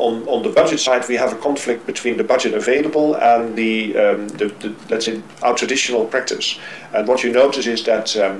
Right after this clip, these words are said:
I don't have actual budget figures, but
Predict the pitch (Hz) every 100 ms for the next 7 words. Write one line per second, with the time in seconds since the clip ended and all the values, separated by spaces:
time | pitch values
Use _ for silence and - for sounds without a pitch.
0 | - 107 110 117 110 104 - 120 - -
1 | - - 113 101 - - 139 156 - -
2 | - - - 113 113